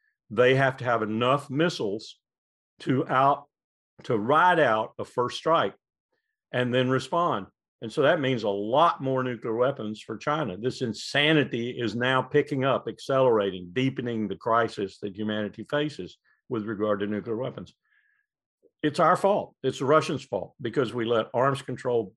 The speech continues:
pass away. A B M treaty first, and then the In-, Intermediate Nuclear Force Treaty, and almost start, New START until we renewed it. Um, so we're, we've,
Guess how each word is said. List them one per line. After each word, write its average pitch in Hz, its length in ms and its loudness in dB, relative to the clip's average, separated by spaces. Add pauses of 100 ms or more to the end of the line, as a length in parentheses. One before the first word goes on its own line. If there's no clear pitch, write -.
(140)
pass 147 380 0
away. 170 460 -4
A 117 180 -2
B 120 180 -4
M 143 220 0
treaty 143 340 -2
first, 143 680 -2
and 110 140 -4
then 123 140 -4
the 117 180 -6
In-, 120 220 -6
Intermediate 123 460 -4
Nuclear 120 260 -8
Force 165 380 2
Treaty, 156 460 0 (240)
and 139 120 0
almost 156 440 2
start, 151 400 4
New 139 140 -2
START 214 480 -6 (500)
until 123 300 2
we 117 120 0
renewed 135 420 2
it. 113 200 -2 (180)
Um, 107 540 -6 (260)
so 170 140 2
we're, 202 240 4
we've, 226 220 0